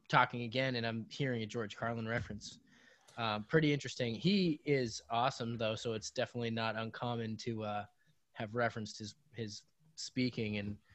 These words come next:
obviously it's, uh, talking about John, John Milton's work, but the, uh, any of his perspectives on any of that stuff is, and the song just being The Game, it is a pretty great reference, I guess, but, um,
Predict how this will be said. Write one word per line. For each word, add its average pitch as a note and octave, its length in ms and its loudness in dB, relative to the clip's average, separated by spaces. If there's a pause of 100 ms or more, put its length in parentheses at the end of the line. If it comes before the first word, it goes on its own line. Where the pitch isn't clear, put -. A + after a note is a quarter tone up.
(360)
obviously A2 380 -2
it's, G2+ 200 -6
uh, G2+ 180 0 (180)
talking C3+ 340 2
about A2 160 -4
John, A2+ 320 0
John A#2+ 260 -2
Milton's A#2 360 -6
work, B2+ 180 2 (220)
but A#2 240 -2
the, A#2 260 0
uh, A2 200 4 (840)
any D#3 260 4
of C3+ 80 2
his C3 140 -2
perspectives A#2+ 560 -2
on G#2+ 160 -2
any A2 160 -2
of G#2+ 60 -2
that G#2 200 -2
stuff A2+ 340 -2
is, G#2+ 280 -10 (720)
and G#2+ 180 -4 (160)
the B2+ 80 -4
song B2 320 2
just A2+ 180 -6
being A#2 300 -2
The A#2 80 -2
Game, A#2 420 0
it A2 120 -2
is A2 240 -4
a G#2 260 -2 (720)
pretty E3 220 4
great C#3+ 340 2
reference, A#2 400 0
I G#2+ 80 0
guess, G2+ 260 -4
but, G#2 220 -6 (680)
um, G#2 340 -6